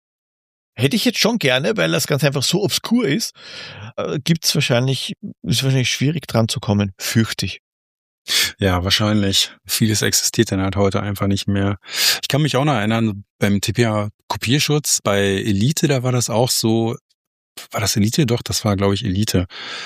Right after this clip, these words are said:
Speaker 2: Da war auch so ein, so ein rotes Papier und so eine schwarze Schrift, die aber kaum sichtbar war. Also das, das habe ich sogar noch hier irgendwo. Das musst du wirklich ins Licht halten. Irgendwann musste ich das, glaub ich, mal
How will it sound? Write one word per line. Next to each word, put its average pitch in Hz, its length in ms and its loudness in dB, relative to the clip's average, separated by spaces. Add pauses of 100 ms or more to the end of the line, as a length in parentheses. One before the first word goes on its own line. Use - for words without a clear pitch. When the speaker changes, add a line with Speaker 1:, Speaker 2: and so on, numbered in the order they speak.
(120)
Speaker 2:
Da 107 120 2
war 107 80 2
auch 110 140 0
so - 120 0
ein, 98 140 2
so 98 120 -2
ein 98 100 2
rotes 113 640 0
Papier 185 880 0
und 117 500 0
so - 320 0
eine 101 320 0
schwarze 123 640 0
Schrift, - 440 0
die 113 100 4
aber 107 140 0
kaum 147 440 0
sichtbar 113 500 0
war. 107 260 2
Also 104 360 0
das, 101 160 2
das - 180 2
habe 135 100 2
ich 135 80 0
sogar 101 220 2
noch 101 140 0
hier 127 180 2
irgendwo. 104 460 0 (760)
Das 95 160 2
musst 113 220 2
du 98 80 2
wirklich 110 240 0
ins 107 160 2
Licht 127 300 2
halten. 110 380 2
Irgendwann 107 340 2
musste 104 180 0
ich - 40 -2
das, 107 100 -2
glaub 101 160 2
ich, 95 40 -2
mal 95 340 2